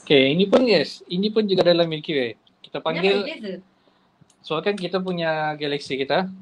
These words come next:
Speaker 1: dia macam, uh, kita nampak, actually, apa yang kita nampak di langit adalah sebahagian daripada galaksi kita. So, sebahagiannya lagi berada di se-,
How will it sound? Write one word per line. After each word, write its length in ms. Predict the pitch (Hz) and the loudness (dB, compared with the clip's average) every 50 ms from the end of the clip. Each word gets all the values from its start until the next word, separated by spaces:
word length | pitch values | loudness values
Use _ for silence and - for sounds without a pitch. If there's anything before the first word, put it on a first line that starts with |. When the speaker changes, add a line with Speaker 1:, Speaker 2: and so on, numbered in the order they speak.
| - _ _ _ _ _ - | -20 _ _ _ _ _ -8
Speaker 1:
dia 160 | 139 135 139 | -4 -4 -2
macam, 400 | 139 139 - 156 147 147 147 160 | -2 -2 -2 -2 -2 -2 -2 -4
uh, 320 | - 156 143 139 135 135 | -2 2 4 4 4 4
kita 240 | 131 - 143 151 143 | 2 0 -2 -2 -2
nampak, 320 | 147 147 - 147 143 - - - | -2 0 -2 -2 -2 -4 -6 -14
actually, 400 | 160 - 170 156 160 165 170 - - _ _ _ _ _ _ _ - | -12 -10 -8 -6 -6 -6 -6 -8 -12 _ _ _ _ _ _ _ -12
apa 260 | - 151 - - 180 | -10 -8 -6 -4 -6
yang 80 | 175 180 | -6 -6
kita 240 | - - 170 180 175 | -10 -12 -10 -8 -8
nampak 400 | 165 160 160 160 - - 165 - | -6 -6 -8 -6 -6 -6 -6 -6
di 80 | 151 | -6
langit 320 | 156 165 175 175 185 185 185 | -10 -10 -8 -8 -8 -8 -8
adalah 240 | 151 156 156 151 156 | -6 -6 -6 -6 -8
sebahagian 720 | - - - 160 151 156 165 165 156 139 160 156 135 131 | -10 -10 -10 -4 -2 0 0 -2 0 0 0 0 0 0
daripada 560 | 123 139 139 143 139 - 151 147 185 196 214 196 _ _ _ _ _ _ _ _ _ _ _ _ _ _ _ _ _ | -4 -4 -4 -4 -4 -6 -4 0 0 0 0 -2 _ _ _ _ _ _ _ _ _ _ _ _ _ _ _ _ _
galaksi 400 | - 143 143 147 147 - - 156 | -4 -2 -2 -2 -2 -4 -4 -4
kita. 240 | 143 139 139 123 131 - _ _ _ _ _ _ _ _ _ - | -4 -2 -2 -4 -6 -6 _ _ _ _ _ _ _ _ _ -10
So, 80 | - | -8
sebahagiannya 500 | 143 - 156 147 151 156 165 170 170 180 180 180 | -8 -4 -2 0 0 2 2 0 0 0 0 0
lagi 320 | 190 196 220 202 175 143 - _ | 0 0 0 0 0 -2 -8 _
berada 320 | - 156 151 160 160 170 | -8 -4 -2 -2 -2 -2
di 160 | 170 160 170 | -2 -4 -4
se-, 160 | - - 170 | -6 -8 -16